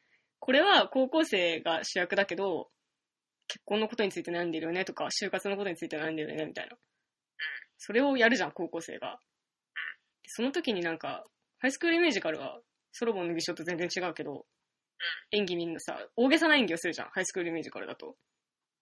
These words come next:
Speaker 2: まあね。どう、どうなのかな。その吹き替えで見たらそう思うってだけであって、
Speaker 1: うん。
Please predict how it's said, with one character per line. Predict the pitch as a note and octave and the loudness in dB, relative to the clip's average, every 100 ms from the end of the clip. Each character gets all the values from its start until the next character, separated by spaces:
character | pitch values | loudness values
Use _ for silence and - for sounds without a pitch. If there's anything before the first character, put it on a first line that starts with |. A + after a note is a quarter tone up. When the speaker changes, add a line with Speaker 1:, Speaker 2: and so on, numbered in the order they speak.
| _ _ _ _ _ _ _ _ _ _ _ - | _ _ _ _ _ _ _ _ _ _ _ -8
Speaker 2:
ま | E3 D3+ | -4 -2
あ | |
ね。 | C#3+ G#3 - _ _ _ _ _ _ _ - - | 0 0 -2 _ _ _ _ _ _ _ -20 -16
ど | - | -12
う、 | A#4+ | -12
ど | B3 | -6
う | |
な | - - | -6 -6
の | |
か | - | -8
な。 | - | -6
そ | - | -6
の | - | -6
吹 | - - | -6 0
き | |
替 | - G4 G#4 G#4 G#4 | 4 6 6 2 2
え | |
で | G4+ | 0
見 | G4 | 0
た | - G4+ | 4 4
ら | F4 | 2
そ | - G4 | -4 -14
う | |
思 | F#4 G3+ | -14 -12
う | |
っ | - _ - | -14 _ -6
て | E3 | -4
だ | - | -4
け | - | -2
で | |
あ | E3 | -4
っ | - - | -4 -8
て、 | D3 F3 G3+ | -4 -2 -2
Speaker 1:
う | F#3 F3 | -4 -6
ん。 | - | -10